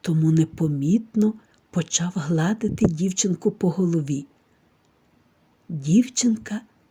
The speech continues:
перестала плакати, тільки жалібно схлипувала. А потім поклала голову на свою подушечку, закрила очі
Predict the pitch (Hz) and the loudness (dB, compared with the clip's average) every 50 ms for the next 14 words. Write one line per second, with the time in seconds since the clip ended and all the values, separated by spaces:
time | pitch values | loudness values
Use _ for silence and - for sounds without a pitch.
0 | _ - 175 160 147 147 156 156 - - - - 170 180 202 202 196 208 - - | _ -2 0 0 0 0 -2 -4 -6 -8 -6 -4 -4 -2 -2 -2 -4 -6 -8 -6
1 | - 170 151 147 151 - - - 175 - - - 180 - - _ _ _ _ _ | -6 -4 -4 -4 -6 -10 -12 -18 -20 -16 -14 -14 -14 -14 -14 _ _ _ _ _
2 | _ _ _ _ _ _ _ _ _ _ _ - - 185 165 147 - - 190 170 | _ _ _ _ _ _ _ _ _ _ _ -2 2 2 2 2 0 -2 0 0
3 | 156 143 143 151 170 208 240 240 226 - 247 208 208 202 - - - - 180 165 | 0 0 -2 -2 0 0 0 0 0 0 2 0 0 0 -2 -6 -6 -4 -2 0
4 | 170 165 165 165 - 165 147 156 156 151 156 160 - _ _ _ _ _ _ _ | 0 0 -2 -4 -8 -10 -8 -8 -10 -10 -10 -12 -16 _ _ _ _ _ _ _
5 | _ _ _ _ _ _ _ _ _ _ _ _ _ _ _ _ _ _ _ _ | _ _ _ _ _ _ _ _ _ _ _ _ _ _ _ _ _ _ _ _
6 | - 180 170 165 - - 214 233 294 302 - - - 156 160 _ _ _ _ _ | -2 -2 -2 -2 -2 -2 -2 -2 -2 -6 -12 -12 -12 -12 -12 _ _ _ _ _
7 | _ _ _ _ _ _ _ - - 175 180 - 185 175 170 185 185 175 165 156 | _ _ _ _ _ _ _ -4 -4 -2 -2 0 0 2 2 2 2 2 2 0
8 | 139 175 175 170 170 165 160 170 170 170 175 170 - - 160 160 160 160 160 156 | 0 0 0 0 0 0 0 0 0 0 0 -2 -4 -4 -2 0 0 0 0 -2
9 | - - 170 160 147 147 156 180 233 240 - - 226 214 - - - - 214 214 | -4 -6 -6 -6 -4 -2 -2 0 0 0 -2 -4 -4 -6 -8 -10 -6 -6 -8 -8
10 | - _ _ _ _ _ _ _ _ _ _ _ _ _ - 156 151 151 160 160 | -8 _ _ _ _ _ _ _ _ _ _ _ _ _ -12 -10 -6 -4 -4 -6
11 | 156 - - 160 160 160 151 143 139 139 - - - 175 180 220 240 - - - | -6 -6 -6 -4 -4 -4 -4 -4 -6 -8 -10 -8 -4 -2 -2 -2 -2 -4 -8 -8
12 | - 202 208 | -8 -8 -8